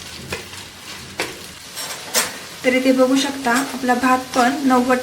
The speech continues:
टक्के शिजलेला आहे. तर गॅस बंद करून घ्यायचा आहे आणि हा, हा भात एका भांड्यामध्ये काढून घ्यायचा आहे.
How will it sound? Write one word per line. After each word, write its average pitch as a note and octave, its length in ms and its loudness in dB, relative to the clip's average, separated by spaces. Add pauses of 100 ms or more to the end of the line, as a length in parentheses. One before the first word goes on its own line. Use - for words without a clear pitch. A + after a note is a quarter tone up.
टक्के B3+ 340 2
शिजलेला B3+ 500 4
आहे. B3+ 340 4 (4000)
तर C4 60 4
गॅस C4+ 300 6
बंद C4+ 200 8
करून C#4 300 4
घ्यायचा B3+ 280 6
आहे A#3 100 4
आणि B3 160 6
हा, B3 200 2
हा C4+ 120 2
भात B3+ 340 4 (400)
एका B3+ 220 4
भांड्यामध्ये B3+ 640 4
काढून C4 360 6
घ्यायचा C4+ 340 2
आहे. B3+ 100 4